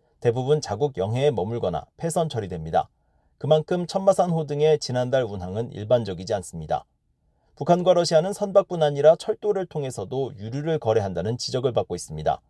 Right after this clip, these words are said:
뉴욕에 본부를 둔 에너지 분야 민간 평가 분석 기업 에너지 인텔리전스는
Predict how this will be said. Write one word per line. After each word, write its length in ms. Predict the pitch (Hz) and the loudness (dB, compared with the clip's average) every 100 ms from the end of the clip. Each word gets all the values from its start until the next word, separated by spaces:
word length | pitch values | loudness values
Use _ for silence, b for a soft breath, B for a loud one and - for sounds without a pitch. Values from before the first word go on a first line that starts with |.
| _ _ _ _ _ | _ _ _ _ _
뉴욕에 460 | 113 151 151 160 156 | -4 -2 2 4 2
본부를 500 | 135 135 139 135 117 | 0 -2 0 -2 0
둔 180 | 143 | -2
에너지 420 | 151 104 131 139 139 | 0 -2 -2 -2 -6
분야 340 | 117 120 131 | -4 4 4
민간 500 | 98 101 120 139 151 | 4 -8 0 0 0
평가 380 | - 196 - 175 | -8 -10 0 0
분석 340 | 147 139 135 | 0 -2 -2
기업 280 | - 107 123 - | 2 2 2 -2
에너지 380 | 110 120 120 131 | -2 0 0 -4
인텔리전스는 800 | 117 120 156 139 107 92 98 | -4 -4 -4 0 -2 -2 -6